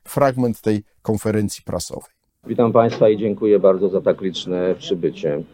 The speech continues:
Speaker 2: Wielokrotnie prezentowałem pogląd, e, iż, e, kandydatów do przyszłego rządu należy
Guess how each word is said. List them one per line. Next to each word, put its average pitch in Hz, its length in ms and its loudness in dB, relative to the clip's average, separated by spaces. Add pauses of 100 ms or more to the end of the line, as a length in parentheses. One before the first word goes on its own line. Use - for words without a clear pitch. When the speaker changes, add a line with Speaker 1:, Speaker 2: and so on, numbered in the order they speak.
(380)
Speaker 2:
Wielokrotnie 123 440 4
prezentowałem 107 680 2
pogląd, 90 600 -2 (380)
e, 80 360 0
iż, - 680 -6
e, 87 340 0
kandydatów 92 720 0 (260)
do 90 140 4
przyszłego 95 380 2
rządu 85 600 0 (300)
należy 92 800 2